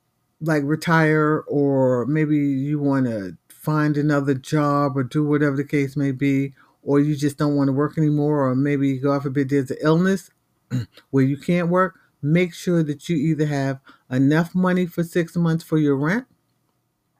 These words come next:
or enough money for six months at least to pay your mortgage and your property taxes and your water bill if you have a water bill. In New York, we have a water bill. So not having enough money to cover a roof over my head,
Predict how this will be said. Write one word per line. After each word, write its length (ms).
or 300
enough 320
money 180
for 160
six 320
months 400
at 100
least 260
to 60
pay 180
your 160
mortgage 520
and 160
your 80
property 440
taxes 720
and 180
your 80
water 300
bill 220
if 240
you 80
have 240
a 40
water 280
bill. 280
In 140
New 80
York, 260
we 160
have 180
a 40
water 260
bill. 300
So 240
not 280
having 340
enough 380
money 540
to 100
cover 500
a 140
roof 320
over 220
my 140
head, 300